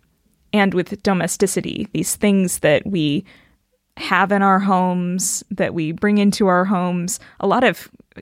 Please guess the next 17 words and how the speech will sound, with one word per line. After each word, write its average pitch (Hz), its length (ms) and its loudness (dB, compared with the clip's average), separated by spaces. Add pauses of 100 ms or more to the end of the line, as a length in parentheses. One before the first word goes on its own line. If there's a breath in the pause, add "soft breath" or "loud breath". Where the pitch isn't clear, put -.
contemporary 175 840 0
or 165 200 -2
even, - 320 -6
like, 185 160 -8
modern 170 380 2
kitsch - 400 -2
art - 280 2
has 180 280 -6
to 185 80 -2
do 160 380 -2 (420 loud breath)
with - 260 -6
advertising 175 1040 0
and - 680 -6 (200 loud breath)
the 175 480 -4 (160)
art 185 260 2
that 208 140 2
appears 185 500 0